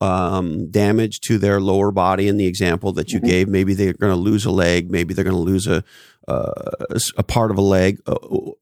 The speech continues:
Speaker 1: how, et cetera, et cetera. In this scenario, doctors and medical professionals in a hospital, um, that are, that are caring for that soldier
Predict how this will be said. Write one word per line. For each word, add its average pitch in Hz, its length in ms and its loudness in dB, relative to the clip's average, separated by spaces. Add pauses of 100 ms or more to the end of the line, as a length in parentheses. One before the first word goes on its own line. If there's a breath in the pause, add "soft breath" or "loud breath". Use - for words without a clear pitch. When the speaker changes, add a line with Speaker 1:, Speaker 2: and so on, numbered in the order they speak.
(600)
Speaker 1:
how, 107 320 2
et - 240 -2
cetera, 107 260 0
et 101 80 -6
cetera. 90 380 -2 (400 soft breath)
In 110 200 2
this 180 220 2
scenario, 147 1040 0 (600)
doctors 127 580 0
and 131 120 2
medical 123 360 2
professionals 98 1000 -2 (300)
in 123 120 2
a 139 80 4
hospital, 101 1000 -2 (480)
um, 104 500 -4
that 113 180 0
are, 107 240 0
that 104 120 -2
are 107 100 -2
caring 143 480 2
for 107 180 -2
that 113 260 2
soldier 110 680 -2